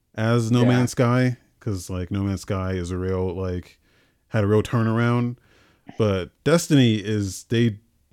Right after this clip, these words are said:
Speaker 1: you know, every time Destiny comes up in this podcast, I talk about it, and then everyone's, like,
Speaker 2: Mm-hmm.
Speaker 1: salty on it. I was like, "No, no, no, no, no. Like,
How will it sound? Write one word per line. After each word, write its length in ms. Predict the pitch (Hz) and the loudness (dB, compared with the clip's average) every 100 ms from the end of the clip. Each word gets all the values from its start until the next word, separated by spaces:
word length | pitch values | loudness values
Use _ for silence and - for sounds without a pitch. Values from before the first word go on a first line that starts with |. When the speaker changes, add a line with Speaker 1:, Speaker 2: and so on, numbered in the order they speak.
| _ _ - - | _ _ -20 -6
Speaker 1:
you 160 | 233 285 | 2 4
know, 140 | 170 | 4
every 180 | 151 160 | 4 4
time 320 | 151 135 127 | 4 4 4
Destiny 380 | 113 131 117 113 | 4 4 4 0
comes 260 | 104 113 98 | -2 -2 -2
up 260 | 98 95 | -2 -2
in 100 | 107 | -2
this 100 | 92 | -4
podcast, 680 | - 104 104 - 82 80 - | -4 -4 -4 -6 -8 -8 -6
I 100 | 104 | -6
talk 280 | - 110 95 | 0 0 0
about 300 | 95 90 87 | -4 -4 -4
it, 100 | 87 | -6
and 140 | 92 | -6
then 100 | 92 | -4
everyone's, 380 | 92 92 95 90 | -4 -4 -2 -2
like, 120 | 87 | -4
Speaker 2:
Mm-hmm. 60 | 135 | -2
Speaker 1:
salty 360 | 98 95 98 92 | -2 -2 -2 -2
on 160 | 90 | -2
it. 60 | 90 | -2
I 20 | |
was 100 | 90 | -4
like, 140 | 110 139 | -4 -4
"No, 120 | 208 | 0
no, 120 | 233 | 0
no, 120 | 247 | 2
no, 100 | 247 | 2
no. 340 | 254 240 117 98 | 2 2 0 -2
Like, 400 | 123 113 - - | -4 -4 -6 -12